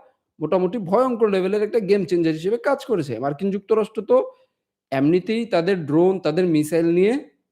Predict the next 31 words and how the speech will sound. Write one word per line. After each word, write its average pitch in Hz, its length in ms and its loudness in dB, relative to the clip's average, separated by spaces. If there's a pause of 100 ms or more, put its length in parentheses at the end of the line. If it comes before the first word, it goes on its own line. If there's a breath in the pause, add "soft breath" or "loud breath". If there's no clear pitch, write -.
(300)
টেনশনে 226 400 4
ছিল। 117 320 -4 (760)
কিন্তু 151 320 0
এই 196 180 4
হরমুজ 165 380 0
প্রণালীর 135 540 -2
নিচে 151 300 0
দিয়ে 190 540 0 (920)
তাদের 139 240 -2 (100)
টানেল 175 460 0 (380)
মার্কিন 151 320 -4
যুক্তরাষ্ট্রকে 165 580 -4
আরো 196 100 -2
ভয়াবহ 208 480 2
চাপে 208 280 0
ফেলে 170 220 2
দেয়। 107 160 -2 (540)
এইটা 175 180 -2
তাদের 185 280 -2
জন্য 202 180 -2
একটা 214 160 -2
গেম 180 240 4
চেঞ্জার 196 280 2
হিসেবে 226 220 0
কাজ 233 220 -2
করছে 226 220 0
বলা 170 220 4
যায়। 107 180 -2 (320 soft breath)
এই 208 140 4
কারণেই 202 400 0
যুক্তরাষ্ট্র 202 880 0